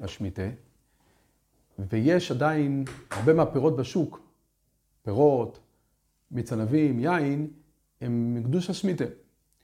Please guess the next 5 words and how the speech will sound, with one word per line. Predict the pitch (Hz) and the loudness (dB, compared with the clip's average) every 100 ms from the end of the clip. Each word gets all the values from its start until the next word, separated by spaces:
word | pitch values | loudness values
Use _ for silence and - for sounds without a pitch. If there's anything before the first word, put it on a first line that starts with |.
| _ _ _ _ | _ _ _ _
והשאלה | 123 127 - 131 196 | -6 -4 0 2 4
היא, | 220 180 180 175 | 4 2 0 0
האם | 135 190 180 | 0 0 0
אפשר | - - 170 | -4 -4 -2
לתת | 143 - 156 156 | -2 -2 -4 -4